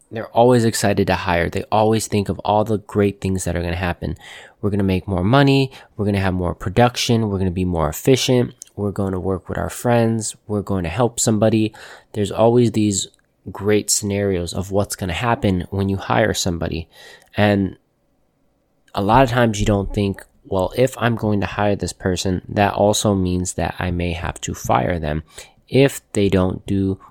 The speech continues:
what's needed, if they don't meet the standards,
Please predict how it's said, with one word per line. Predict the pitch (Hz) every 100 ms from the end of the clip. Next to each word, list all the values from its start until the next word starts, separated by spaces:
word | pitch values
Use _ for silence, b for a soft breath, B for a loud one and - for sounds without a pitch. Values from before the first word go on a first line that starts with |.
| B -
what's | - -
needed, | 104 107 104 104 -
if | - 107 -
they | 95
don't | 92 92 87
meet | 92 92 -
the | -
standards, | - 98 95 92 95 92